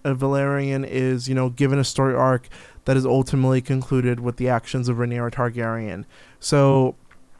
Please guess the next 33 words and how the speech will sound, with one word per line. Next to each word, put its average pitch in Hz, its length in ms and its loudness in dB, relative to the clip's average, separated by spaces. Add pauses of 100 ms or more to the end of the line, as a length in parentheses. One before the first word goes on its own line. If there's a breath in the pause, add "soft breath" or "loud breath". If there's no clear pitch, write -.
(340)
you 165 80 0
know, 151 80 2
I 160 140 2
wish 165 240 0
they 165 100 2
would 143 140 2
do 139 100 2
more 131 220 2
with 156 100 2
those 165 160 -2
characters. 151 380 -2
I 135 160 0
understand 160 680 0 (380 loud breath)
that, 131 240 0 (100)
you 147 140 0
know, 135 180 2
they, 135 340 0
they 135 140 -2
have 131 180 0
to 131 80 -6
focus 139 300 -2
on 139 80 0
the 127 80 0
Targaryens 135 800 -2
more, 143 440 0 (560 soft breath)
but 151 180 2
it, 170 220 -2
it's 180 200 -6
a - 20 -6
bit 175 160 0
of 156 100 0
a 143 60 -2
shame. 101 500 -8